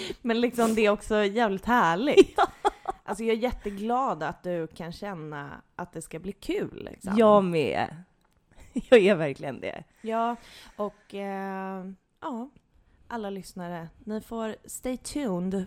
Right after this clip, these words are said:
Speaker 1: för att, eh, jag kan inte säga något idag. När vi spelar in så har det ju inte varit din födelsedag.
Speaker 2: Nej.
Speaker 1: Det är ju typ två dagar kvar eller vad det nu är.
Speaker 2: Mm.
Speaker 1: Ehm, ja, n-, men det finns saker planerade.
Speaker 2: Ja, jag vet. Och jag äl-, alltså, jag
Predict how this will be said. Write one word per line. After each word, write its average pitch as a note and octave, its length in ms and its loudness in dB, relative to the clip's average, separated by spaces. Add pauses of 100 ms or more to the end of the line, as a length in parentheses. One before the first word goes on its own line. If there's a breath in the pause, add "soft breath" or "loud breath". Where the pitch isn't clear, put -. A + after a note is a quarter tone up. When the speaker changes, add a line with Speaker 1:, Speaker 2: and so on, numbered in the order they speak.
Speaker 1:
för - 180 -2
att, G3 300 -2
eh, G3 60 0
jag F#3+ 360 -2
kan A#3 100 -4
inte A3+ 160 -4
säga F#3+ 140 -2
något F3 200 -4
idag. F#3+ 280 2
När E3+ 100 -2
vi E3 80 -4
spelar F3 240 -2
in F3+ 220 0
så - 120 -4
har D#3+ 40 0
det D#3+ 60 0
ju E3 60 0
inte D#3 160 -6
varit F3 260 -8
din - 180 -8
födelsedag. - 400 0
Speaker 2:
Nej. E3+ 480 8
Speaker 1:
Det G3 140 -2
är F3+ 220 4
ju E3 60 2
typ - 260 -10
två D#3 260 -6
dagar - 160 -8
kvar - 260 -10
eller F2 220 -8
vad - 140 -10
det - 80 -10
nu - 220 -12
är. C4 140 -2 (180 loud breath)
Speaker 2:
Mm. E3+ 200 0 (680 loud breath)
Speaker 1:
Ehm, E3+ 1040 -4 (640)
ja, C#4 140 2
n-, A3 420 -2 (120)
men A3 180 0
det A#3+ 80 -2
finns - 220 -2
saker - 280 -4
planerade. - 560 -8 (180)
Speaker 2:
Ja, F3 200 4 (380 loud breath)
jag E3+ 100 -4
vet. E3+ 200 0
Och E3+ 60 4
jag D#3+ 140 6 (380)
äl-, F#3+ 420 12
alltså, G3 160 4
jag G3 120 8